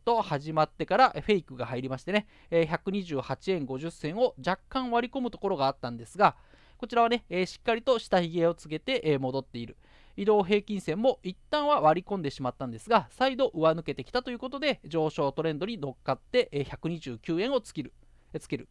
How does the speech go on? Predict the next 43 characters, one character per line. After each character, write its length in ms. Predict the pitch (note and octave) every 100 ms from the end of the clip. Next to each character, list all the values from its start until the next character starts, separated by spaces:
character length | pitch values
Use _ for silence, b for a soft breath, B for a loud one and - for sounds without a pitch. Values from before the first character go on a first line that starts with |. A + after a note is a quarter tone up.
| B B B -
え 60 |
ー、 20 | A3+
そ 100 | B3
し 40 |
て 100 | B3
今 200 | B3 B3+
も 80 | C#3
ね、 180 | D3+ -
え 500 | E3 D#3 D#3 D3+ D3+
ー、 40 | D#3+
東 160 | D#3+
京 100 | F3
マ 80 | E3
ー 20 |
ケ 80 | C#3+
ッ 20 |
ト 120 | -
終 120 | D3 C3+
わ 80 |
り 80 | C#3
ま 120 | C#3+
し 60 | -
た 80 | E3
が、 180 | A3 -
百 260 | - - E3+
二 100 | D#3+
十 260 | C#3 B2+
九 320 | - G#3 F#3+
円 180 | D3+ D3
を 220 | A#3 A3+
再 240 | - A#3+ A#3
度 200 | C#4 -
戻 220 | C#3+ C#3+
っ 40 | D3+
て 140 | -
く 100 | -
る 100 | B3
と 100 | G#3+
い 20 |
う 40 | G3+
こ 100 | A#3+
と 80 |
で、 200 | C4+ G#3+